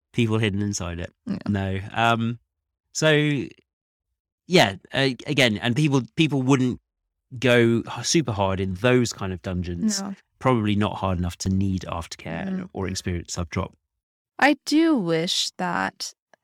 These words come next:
Speaker 2: there were more, um, sex parties and play spaces that had cool down rooms and that had care rooms
Speaker 1: Yeah, you're
Speaker 2: specific-,
Speaker 1: right. They didn't
Speaker 2: specifically.
Speaker 1: have any
Speaker 2: I
Speaker 1: check
Speaker 2: know,
Speaker 1: rooms.
Speaker 2: I know that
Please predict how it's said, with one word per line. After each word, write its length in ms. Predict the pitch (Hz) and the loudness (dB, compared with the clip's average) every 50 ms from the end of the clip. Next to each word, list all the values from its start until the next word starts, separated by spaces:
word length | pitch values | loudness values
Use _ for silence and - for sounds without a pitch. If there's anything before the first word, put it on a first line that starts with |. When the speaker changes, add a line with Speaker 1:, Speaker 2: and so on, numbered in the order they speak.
| - - _ _ _ 208 202 | -20 -20 _ _ _ -12 -6
Speaker 2:
there 360 | - 202 190 190 185 185 190 190 | -4 -2 -2 0 -2 -2 -2 -4
were 260 | 202 202 196 190 190 | -4 -4 -4 -2 -2
more, 640 | 190 190 190 185 185 185 180 185 185 185 190 - 190 _ - | -2 0 0 -2 -2 -2 -2 -4 -4 -6 -8 -10 -12 _ -8
um, 560 | 190 190 190 190 185 185 185 185 185 196 202 - _ _ _ _ _ _ _ _ _ _ _ _ _ _ _ _ _ _ _ _ _ _ _ | -6 -6 -4 -4 -4 -4 -4 -4 -6 -6 -8 -10 _ _ _ _ _ _ _ _ _ _ _ _ _ _ _ _ _ _ _ _ _ _ _
sex 380 | - - - 214 190 - - - | -10 -4 -4 -4 -4 -4 -6 -8
parties 680 | - - 208 196 196 190 - 190 185 185 180 196 - - | -4 -2 -2 -2 -2 -4 -4 -4 -4 -4 -4 -6 -6 -6
and 160 | 196 190 196 - | -4 -4 -4 -2
play 220 | - 196 180 190 | -2 -2 -2 -4
spaces 480 | - - - 190 185 185 - 196 185 - | -4 -6 -6 -6 -6 -6 -6 -8 -8 -6
that 160 | - 180 - | -6 -6 -6
had 500 | - - - 202 196 190 190 190 190 190 - _ | -8 -8 -6 -6 -4 -2 -2 -4 -4 -6 -10 _
cool 380 | - - - 214 196 190 185 175 | -20 -12 -8 -4 -2 -2 -2 -2
down 340 | 180 165 156 156 151 160 165 | -2 -2 -2 -2 -4 -6 -6
rooms 580 | 165 165 160 160 156 156 156 160 165 - - - | -6 -6 -6 -6 -6 -6 -6 -8 -8 -10 -10 -8
and 140 | - 180 175 | -6 -4 -4
that 80 | 180 | -4
had 240 | 196 190 165 - _ | -4 -6 -6 -8 _
care 360 | - - - 165 160 151 151 | -10 -6 -4 -2 -2 -2 -2
rooms 360 | 160 160 156 151 160 175 - - | -4 -4 -4 -4 -4 -6 -6 -4
Speaker 1:
Yeah, 80 | 147 160 | -2 0
you're 60 | 175 180 | 0 2
Speaker 2:
specific-, 200 | 175 170 160 147 | 2 2 2 2
Speaker 1:
right. 120 | 165 180 185 | 2 2 2
They 80 | 156 101 90 | 2 0 0
didn't 80 | - | -2
Speaker 2:
specifically. 440 | - - 226 - 208 202 190 165 151 - | -2 0 0 0 0 0 -2 -2 -2 -2
Speaker 1:
have 60 | - - | 0 0
any 140 | 208 226 | 0 0
Speaker 2:
I 40 | 233 | 0
Speaker 1:
check 100 | 233 233 247 | 0 0 0
Speaker 2:
know, 260 | 262 285 302 311 320 | 2 4 4 4 4
Speaker 1:
rooms. 380 | 208 202 95 95 - - - - _ _ _ _ _ _ _ _ | 2 0 -2 -4 -6 -10 -12 -16 _ _ _ _ _ _ _ _
Speaker 2:
I 180 | - 226 226 226 | -2 0 0 2
know 340 | 220 220 233 247 277 311 302 | 2 2 2 2 2 2 2
that 280 | 277 233 202 - - | 2 2 2 0 -4